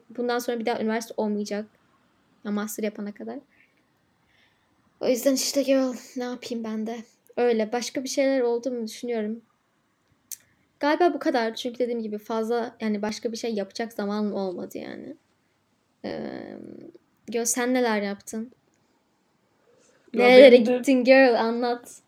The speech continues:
Speaker 2: Girl, benim de biliyorsun okulum bu hafta açıldı. Pazartesi günü. Eee,
Speaker 1: Hı hı.
Speaker 2: genel olarak derslerim çok güzel gidiyor. Çok iyi notlar almışım bir önceki dönemden. O yüzden çok mutluyum.
Speaker 1: Hı hı.
Speaker 2: Eee,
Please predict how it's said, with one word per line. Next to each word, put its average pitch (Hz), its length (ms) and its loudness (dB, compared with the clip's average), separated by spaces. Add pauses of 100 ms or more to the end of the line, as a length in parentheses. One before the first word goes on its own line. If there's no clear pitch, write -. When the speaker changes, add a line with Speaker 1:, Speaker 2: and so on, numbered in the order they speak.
(500)
Speaker 2:
Girl, 214 220 0
benim 226 180 -2
de 208 80 -4
biliyorsun 226 380 -4
okulum 214 400 0
bu 202 60 8
hafta 190 300 6
açıldı. 180 640 0 (260)
Pazartesi 180 580 -2
günü. 208 300 0 (680)
Eee, 196 200 8
Speaker 1:
Hı 185 140 6
hı. 190 340 -2
Speaker 2:
genel 202 220 6
olarak 208 340 6
derslerim 196 440 4
çok 190 200 -6
güzel 196 320 0
gidiyor. 185 440 2
Çok 196 220 -6
iyi 190 140 -2
notlar 185 340 -2
almışım 165 600 -2
bir 175 80 -2
önceki 170 340 -8
dönemden. 175 320 -8
O 180 40 -10
yüzden 180 280 -8
çok 180 220 -10
mutluyum. 185 560 -4 (720)
Speaker 1:
Hı 240 60 -10
hı. 226 60 2
Speaker 2:
Eee, 196 420 2